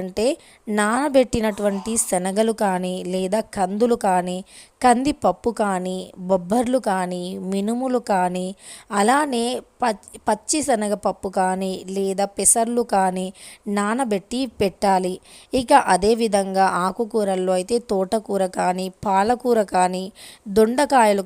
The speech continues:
కానీ బెండకాయలు కానీ టమాటోలు కానీ లేదా గోధుమ పిండి బెల్లం కలిపిన ముద్దను కానీ బియ్యం పిండి బెల్లం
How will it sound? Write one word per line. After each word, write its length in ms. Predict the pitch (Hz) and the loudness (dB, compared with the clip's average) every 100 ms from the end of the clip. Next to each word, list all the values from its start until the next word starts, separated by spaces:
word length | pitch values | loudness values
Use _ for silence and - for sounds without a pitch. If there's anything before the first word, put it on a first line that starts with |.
| 196 | 2
కానీ 260 | 185 185 185 | 2 0 -4
బెండకాయలు 800 | 180 190 202 233 240 233 226 214 | -2 0 0 -2 0 0 0 -2
కానీ 360 | 196 185 185 180 | -2 -2 -4 -4
టమాటోలు 640 | 202 190 208 220 233 220 214 202 | -2 -2 -2 0 0 -2 -2 -2
కానీ 300 | 190 190 196 - - - - | 0 -2 -6 -10 -20 -20 -2
లేదా 420 | 220 240 269 233 214 214 190 196 | 6 8 8 6 2 -2 -2 4
గోధుమ 300 | 214 226 269 | 4 4 2
పిండి 400 | 277 247 220 208 220 | 0 0 0 0 0
బెల్లం 440 | 190 185 196 226 254 | 0 0 2 0 0
కలిపిన 400 | 233 202 208 196 190 | -2 -2 -4 -4 -4
ముద్దను 380 | 185 180 220 226 202 | -6 -2 -2 -2 -4
కానీ 300 | 190 185 185 190 _ - - 202 | -2 -2 -6 -10 _ -20 -14 -2
బియ్యం 400 | 190 214 262 294 | 0 0 0 0
పిండి 340 | 294 269 262 254 202 | -2 0 0 0 2
బెల్లం 300 | 196 208 | 2 2